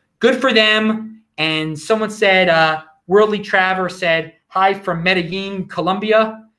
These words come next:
That used to be a place where you get substances that would, uh, take you away from reality. Ouch! Pound that like button. But I hear Medellin is beautiful. And yes,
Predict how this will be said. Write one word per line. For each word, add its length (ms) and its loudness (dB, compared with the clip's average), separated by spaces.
That 240 0
used 160 -2
to 80 -8
be 140 -4
a 60 -2
place 360 -8
where 100 -10
you 140 -12
get 260 -6
substances 680 -12
that 180 -10
would, 140 -14
uh, 80 -12
take 260 -10
you 100 -12
away 220 -10
from 240 -20
reality. 640 -10
Ouch! 440 -4
Pound 240 -4
that 180 -2
like 180 0
button. 240 -10
But 140 -2
I 20 0
hear 220 0
Medellin 400 -2
is 100 -8
beautiful. 560 -10
And 200 -8
yes, 320 -6